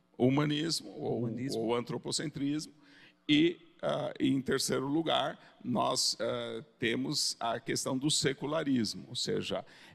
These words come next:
Speaker 1: é, você começa, ah, um processo. "Ah, mas muitos cientistas acreditam em Deus." Sim, muitos cientistas acreditam de, em, em Deus,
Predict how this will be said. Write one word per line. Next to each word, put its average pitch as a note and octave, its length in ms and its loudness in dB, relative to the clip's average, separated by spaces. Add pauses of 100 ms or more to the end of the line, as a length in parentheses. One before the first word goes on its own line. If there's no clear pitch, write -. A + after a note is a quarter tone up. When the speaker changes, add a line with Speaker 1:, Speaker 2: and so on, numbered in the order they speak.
Speaker 1:
é, G2+ 340 0 (100)
você G#2 340 -4 (200)
começa, B2 880 0 (320)
ah, F#2+ 280 -6 (220)
um F#2 280 -8
processo. A2 680 0 (220)
"Ah, E3+ 260 0
mas C3+ 260 -2
muitos D3 280 -2
cientistas D3+ 600 -2
acreditam D3+ 640 -2
em D#3+ 100 -2
Deus." B2 340 -2
Sim, C#4 140 -4
muitos B2 380 -4
cientistas C#3 600 -4
acreditam D3+ 640 -4
de, D#3+ 220 -4
em, D#3+ 400 -6
em B3+ 100 2
Deus, D#3+ 400 2